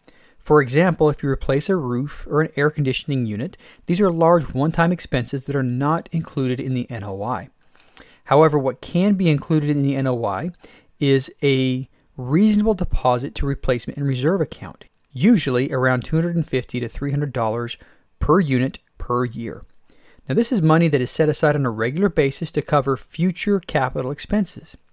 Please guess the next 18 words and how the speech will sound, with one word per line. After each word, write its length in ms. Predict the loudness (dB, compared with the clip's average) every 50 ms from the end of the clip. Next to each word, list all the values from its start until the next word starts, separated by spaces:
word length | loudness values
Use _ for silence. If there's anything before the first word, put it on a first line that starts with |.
| _ _ _
Think 220 | -4 0 2 2 4
of 80 | 4
this 160 | 4 2 2 2
as 320 | 0 0 0 0 0 -2 -2
averaging 560 | 0 0 0 2 0 0 2 2 2 2 2
out 360 | 2 0 -2 -2 -2 -4 -6 -6
the 220 | -4 -6 -6 -4 -4
annual 400 | -2 0 2 2 2 2 2 2
cost 480 | 0 -2 -2 -2 0 0 0 -2 -4 -8
of 240 | -8 -8 -8 -8 -8
the 80 | -8
roofs, 500 | -6 -6 -4 -4 -4 -4 -6 -8 -14 -14 -14
the 200 | -8 -6 -6 -2
parking 400 | 2 2 2 2 0 -2 -4 -2
lots, 240 | -2 -2 -4 -6
the 200 | -8 -10 -10 -6
air 140 | -4 -4 -4
conditioners, 760 | -2 -2 -4 -4 -4 -6 -6 -6 -6 -4 -4 -4 -4 -6 -10